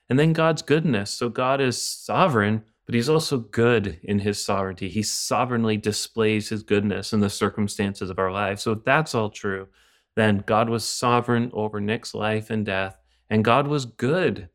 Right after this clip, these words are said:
in Nick's life and Nick's death. So then it just fell to us to believe those things and just look for, for evidences of them. And again, to subject whatever we felt to the absolute facts of those two things.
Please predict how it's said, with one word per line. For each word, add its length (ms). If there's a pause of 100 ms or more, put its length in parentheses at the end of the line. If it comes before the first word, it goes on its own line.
(220)
in 260
Nick's 300
life 400 (320)
and 300
Nick's 260
death. 300
So 160
then 180
it 40
just 320
fell 180
to 180
us 200
to 100
believe 560
those 280
things 460
and 140
just 260
look 220
for, 320 (140)
for 180
evidences 580
of 180
them. 200 (240)
And 100
again, 440
to 100
subject 800
whatever 320
we 140
felt 580 (200)
to 440
the 420 (240)
absolute 500 (280)
facts 600 (260)
of 120
those 240
two 140
things. 420